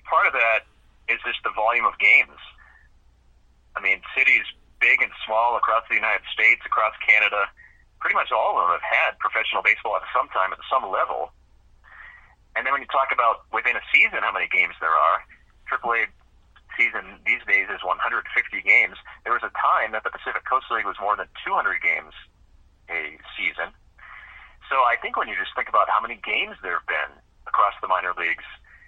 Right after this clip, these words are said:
there have been many more minor league games than there have been major league games. So I think when you think about that, there's just more possibilities for crazy things to happen. And especially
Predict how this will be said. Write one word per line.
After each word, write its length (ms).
there 120
have 80
been 160
many 200
more 200
minor 360
league 160
games 280
than 80
there 120
have 160
been 200
major 280
league 160
games. 280
So 80
I 120
think 160
when 80
you 80
think 160
about 200
that, 320
there's 160
just 200
more 160
possibilities 680
for 120
crazy 360
things 240
to 80
happen. 360
And 440
especially 680